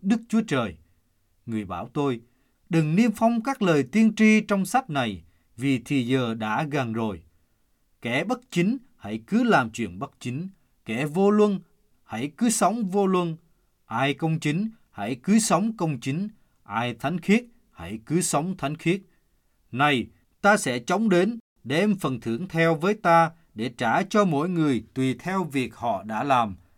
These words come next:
Ta là Alpha và Omega, là đầu tiên và cuối cùng, là khởi đầu và kết thúc. Phước cho những kẻ giặt sạch áo mình để có thể ăn trái của cây sự sống và được đi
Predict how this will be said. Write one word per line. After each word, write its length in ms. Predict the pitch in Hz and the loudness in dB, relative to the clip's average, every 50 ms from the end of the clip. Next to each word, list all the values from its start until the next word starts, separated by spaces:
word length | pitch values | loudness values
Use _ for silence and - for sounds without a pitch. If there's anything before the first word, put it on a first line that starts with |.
| _ _ _ _ _ | _ _ _ _ _
Ta 260 | - 143 156 160 170 175 | 0 4 6 6 6 4
là 180 | 135 113 107 | 2 -2 -6
Alpha 640 | - - 143 160 160 156 - 170 165 165 165 165 160 - _ _ - | -6 -6 -6 -6 -6 -4 0 2 4 4 4 2 0 -6 _ _ -10
và 120 | 107 - - - | -10 -10 -8 -6
Omega, 640 | 139 143 147 151 151 156 147 131 151 151 147 143 139 135 _ _ _ _ _ _ _ - | -4 -4 -2 -2 -2 -4 -2 -2 0 0 2 0 -2 -4 _ _ _ _ _ _ _ -8
là 200 | - 127 139 143 | -2 0 0 2
đầu 200 | 147 151 151 147 | 2 2 0 0
tiên 400 | 139 - - 214 220 226 220 185 160 _ | 0 2 4 6 6 6 6 4 0 _
và 240 | - 101 117 110 104 | -12 -8 -6 -6 -6
cuối 280 | 104 - 143 190 226 220 | -6 -2 -2 -2 0 0
cùng, 300 | - 165 139 120 107 92 - - _ _ _ _ _ - | 0 0 0 0 -2 -8 -10 -16 _ _ _ _ _ -4
là 220 | 123 131 135 135 135 | 0 2 2 0 0
khởi 200 | - 139 151 180 | -4 -6 -4 -2
đầu 360 | 170 160 147 139 123 104 - _ _ _ | 2 2 2 2 0 -4 -8 _ _ _
và 300 | - 98 117 120 110 101 | -8 -2 0 0 0 0
kết 260 | - - 170 185 - - | -2 -6 -8 -8 -4 -2
thúc. 200 | 233 240 240 - _ _ _ _ _ _ _ _ _ - | -2 -2 -2 -6 _ _ _ _ _ _ _ _ _ 2
Phước 220 | 190 247 285 - - | 2 2 2 2 0
cho 100 | 240 220 | 2 2
những 280 | 208 170 170 196 214 | 2 2 0 -2 -2
kẻ 300 | - 156 143 143 165 208 190 160 | -2 0 2 2 2 0 0 -2
giặt 120 | 165 131 - | -4 -4 -4
sạch 280 | - - - 151 - _ - | -6 -4 -4 -4 -4 _ -8
áo 180 | - 175 208 254 | -6 -4 -2 0
mình 280 | 240 202 185 143 113 98 - _ _ _ _ - | 0 0 0 0 -2 -6 -10 _ _ _ _ -14
để 180 | 98 104 110 - | -12 -12 -8 -2
có 120 | 185 226 | -2 -2
thể 240 | 226 - 143 127 127 | -2 -2 -4 -4 -4
ăn 340 | 160 - - 196 190 190 185 | -6 -4 -4 -4 -4 -4 -4
trái 380 | - - 170 160 170 208 247 233 | -2 0 2 2 2 2 0 -4
của 200 | - - 120 113 | -8 -10 -12 -8
cây 260 | - - 170 175 175 | -2 0 0 0 0
sự 220 | 170 - 123 110 | -2 -4 -8 -8
sống 360 | 98 - - 123 131 175 214 214 _ _ _ _ _ _ _ | -8 -4 -4 -4 -2 -4 -6 -8 _ _ _ _ _ _ _
và 220 | - 120 143 151 151 | -10 -2 0 0 0
được 280 | 147 147 143 - - | 2 -2 -2 -4 -2
đi 160 | 196 214 220 | 0 0 0